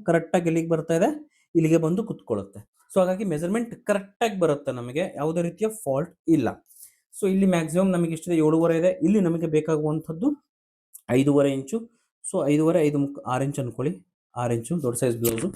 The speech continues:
So ಇಲ್ಲಿಗೆ ನಾವೇನ್ ಮಾಡ್ಬೇಕು? ಮಾರ್ಕ್ ಅನ್ನ ಹಾಕೋಬೇಕು. ಈ ರೀತಿ ಮಾರ್ಕ್ ಅನ್ನ ಹಾಕೊಂಡು ಈ ಬ್ಲೌಸ್ ನ ಕಂಪ್ಲೀಟ್ ಮಾಡ್ಬಿಡ್ಬೇಕು. ಈ ಮೆಜರ್‌ಮೆಂಟ್ ಬಂದು ಇಲ್ಲಿಗೆ ಈ ರೀತಿ ಕಟಿಂಗ್ ಆಗ್ತಕ್ಕಂಥದ್ದು. ಓಕೆನಾ? I hope ಈ ವಿಡಿಯೋ ನಿಮ್ಗೆ ತುಂಬಾ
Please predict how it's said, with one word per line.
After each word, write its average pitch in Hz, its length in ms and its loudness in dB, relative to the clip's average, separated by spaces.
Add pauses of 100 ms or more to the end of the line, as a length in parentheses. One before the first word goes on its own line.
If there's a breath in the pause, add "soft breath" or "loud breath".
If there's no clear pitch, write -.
(280 loud breath)
So - 140 2
ಇಲ್ಲಿಗೆ 196 240 4
ನಾವೇನ್ 170 280 2
ಮಾಡ್ಬೇಕು? 160 420 -2
ಮಾರ್ಕ್ 127 280 -4
ಅನ್ನ 160 140 0 (200)
ಹಾಕೋಬೇಕು. 90 560 -8 (880)
ಈ 147 100 10
ರೀತಿ 139 220 -2
ಮಾರ್ಕ್ 127 280 -2
ಅನ್ನ 123 120 -4
ಹಾಕೊಂಡು 127 400 -2 (140)
ಈ 147 120 4 (100)
ಬ್ಲೌಸ್ 127 320 0
ನ 226 120 2 (120)
ಕಂಪ್ಲೀಟ್ 147 420 -2
ಮಾಡ್ಬಿಡ್ಬೇಕು. 113 500 -2 (160)
ಈ 220 100 2
ಮೆಜರ್‌ಮೆಂಟ್ 185 500 2
ಬಂದು 175 200 -4
ಇಲ್ಲಿಗೆ 165 320 -2
ಈ 165 100 0
ರೀತಿ 151 220 -4
ಕಟಿಂಗ್ 147 420 -4 (220)
ಆಗ್ತಕ್ಕಂಥದ್ದು. 95 680 -6 (1000 soft breath)
ಓಕೆನಾ? 143 320 6 (3500)
I 170 100 8
hope 185 240 2
ಈ 170 140 4
ವಿಡಿಯೋ 170 280 2
ನಿಮ್ಗೆ 170 200 0
ತುಂಬಾ 165 220 -6